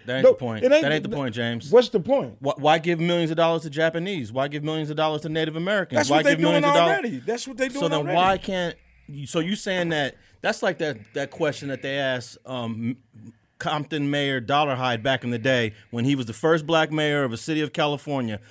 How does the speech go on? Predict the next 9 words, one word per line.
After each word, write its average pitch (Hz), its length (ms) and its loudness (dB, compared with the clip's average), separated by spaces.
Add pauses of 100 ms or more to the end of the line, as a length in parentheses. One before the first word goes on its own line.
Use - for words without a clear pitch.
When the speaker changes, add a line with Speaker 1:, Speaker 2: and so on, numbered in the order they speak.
(140)
Speaker 1:
A 127 80 -4
white 175 460 2 (300)
journalist 151 560 4
asked 143 280 2
him, 135 180 -2 (200)
"Can 120 200 -2
blacks 139 360 2
govern 147 380 2
themselves?" 156 720 -2